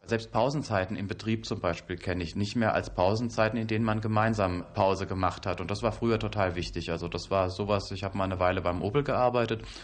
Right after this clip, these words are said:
Und es war so, dann konnten wir uns über unsere Familienprobleme austauschen auch und über die Kinder. Und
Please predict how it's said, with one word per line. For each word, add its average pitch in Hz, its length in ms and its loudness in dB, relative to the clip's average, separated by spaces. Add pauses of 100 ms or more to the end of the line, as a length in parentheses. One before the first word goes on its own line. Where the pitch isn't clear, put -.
(380)
Und 107 100 -2
es 101 120 0
war 95 140 4
so, 104 100 0
dann 107 160 0
konnten 107 240 -2
wir 101 80 2
uns 92 120 0
über 98 160 0
unsere 87 180 -4
Familienprobleme 127 840 2
austauschen 101 580 2
auch 90 200 2
und 85 280 -2
über 98 160 2
die 104 100 -2
Kinder. 135 380 2
Und 110 180 0